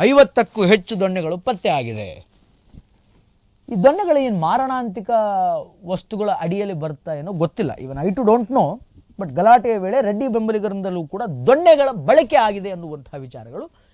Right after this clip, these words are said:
ಕೇಳಿ ಬರ್ತಾ ಇದೆ. If suppose ಏನಾದರೂ ಮಾಡಿದ್ದರೆ ಪೊಲೀಸರು ಅವರನ್ನು ಕೂಡ ವಶಕ್ಕೆ ಪಡೆದುಕೊಳ್ತಾರೆ. In fact, ಈಗೇನು ಹನ್ನೆರಡು ಜನ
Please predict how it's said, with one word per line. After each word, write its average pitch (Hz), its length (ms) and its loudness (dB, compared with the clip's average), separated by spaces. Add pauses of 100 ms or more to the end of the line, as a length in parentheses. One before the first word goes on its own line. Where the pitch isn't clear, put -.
(200)
ಕೇಳಿ 190 220 0
ಬರ್ತಾ 135 280 -12
ಇದೆ. 139 180 -16
If 180 80 -12
suppose 240 400 -4
ಏನಾದರೂ 240 420 -6
ಮಾಡಿದ್ದರೆ 208 760 0 (1080)
ಪೊಲೀಸರು 277 420 4
ಅವರನ್ನು 220 420 0
ಕೂಡ 190 180 -6
ವಶಕ್ಕೆ 175 380 -6
ಪಡೆದುಕೊಳ್ತಾರೆ. 190 680 -2
In 202 120 -2
fact, 220 260 -2
ಈಗೇನು 262 680 2
ಹನ್ನೆರಡು 214 460 -4
ಜನ 214 160 -4